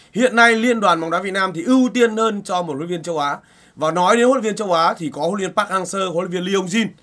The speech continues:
Và mình nghĩ là nếu như không phải huấn luyện viên Park Hang-seo, huấn luyện viên Lee Hong-jin thì có thể sẽ là một huấn luyện viên người Nhật. Bởi vì hiện nay Liên đoàn bóng đá Việt Nam đang hơi ưu tiên hơn cho những người đã từng làm việc ở châu Á, hiểu về bóng đá châu Á.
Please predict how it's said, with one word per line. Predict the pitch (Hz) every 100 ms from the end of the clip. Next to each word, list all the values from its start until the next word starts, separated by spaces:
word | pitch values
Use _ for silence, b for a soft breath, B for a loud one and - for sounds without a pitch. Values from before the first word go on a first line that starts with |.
| b b b b b
Và | 135 185 180 170 160 147
mình | 147 170
nghĩ | 185 247
là | 185
nếu | 170 202
như | 277 277
không | 220 208
phải | 143
huấn | 175
luyện | 170
viên | 202
Park | 190
Hang-seo, | 175 190
huấn | 180 185
luyện |
viên | 180
Lee | 175
Hong-jin | 165 180
thì | 143 -
có | 185 262
thể | 240 135 B B
sẽ | - 208
là | 196 151
một | 139
huấn |
luyện | 170
viên | 170 156
người | 131
Nhật. | 160 - b b b b -
Bởi | 147
vì | 156
hiện | 180 233 190
nay | 226
Liên | 208 185 190 180
đoàn | 160 139
bóng | 139
đá |
Việt | 160 160
Nam | 175 165 156
đang | 165 170 165 156
hơi | 156 226
ưu | 214 220 202
tiên | 208 190
hơn | 196 190 156
cho | - 170
những | 160 175
người | 156 131
đã | 170
từng | - 170
làm | 156
việc | 135
ở | 123
châu | 123 160
Á, | 143 151 B B B -
hiểu | 269 208
về | 147 160
bóng | 160
đá | 165
châu | 202 180
Á. | 156